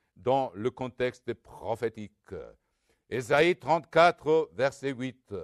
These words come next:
Car c'est un jour de vengeance pour l'Éternel. » Une année, voilà, voilà l'interprétation. Un jour de vengeance.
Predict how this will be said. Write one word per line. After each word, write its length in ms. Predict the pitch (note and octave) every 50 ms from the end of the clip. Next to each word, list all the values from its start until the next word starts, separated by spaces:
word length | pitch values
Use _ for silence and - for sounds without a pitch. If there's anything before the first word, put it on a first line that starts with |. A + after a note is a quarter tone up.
| C2+ - _ _ _ _ _
Car 180 | - B2 A#2 -
c'est 240 | - D3 D3+ -
un 140 | D#3 D#3 D#3+
jour 600 | D3 A2+ G#2 A#2+ E3 G3+ A3+ A#3 A#3 A#3 G#3+ - _ _ _ _ _ _
de 320 | _ F#2 F2 C#3+ C#3 B2 G2+ F2+
vengeance 880 | E2+ C3+ F#3 A3 A#3 A3 D3 C3+ E3+ G3 A3 G#3+ A3 A3 G#3+ - - - _ _ _ _ _
pour 180 | - F3 E3+ E3
l'Éternel. » 920 | F#3+ G#3+ G#3 G#3+ G3+ - E3+ F3+ G#3+ A3 G3 E3+ C#3+ A#2+ G#2 E2 - - _ _ _ _ _ _ _ _ _ _ _ _
Une 320 | - F#3 A3 B3 B3+ A#3+ A#3
année, 500 | A#3 A3+ A3+ A#3+ A#3 G#3 D#3 - - _ _ _
voilà, 460 | D#2 G2+ C#3+ F#3+ G#3+ F#3+ - - _ _ _ _ _
voilà 200 | - C#3 F3+ G#3
l'interprétation. 800 | A3 G#3 - F#3+ - E3+ F#3 - G3 F3+ - F3 E3+ C#3+ G#2+ - _ _ _ _
Un 260 | - B2+ F3 G#3+ A3+ G3
jour 320 | B2+ D3+ A3 B3+ A#3+ G3+
de 160 | - F3 E3+
vengeance. 680 | D#3 B2 E3+ A3+ B3+ B3 G3+ D3 E3+ F3 D#3+ G#2+ C#2+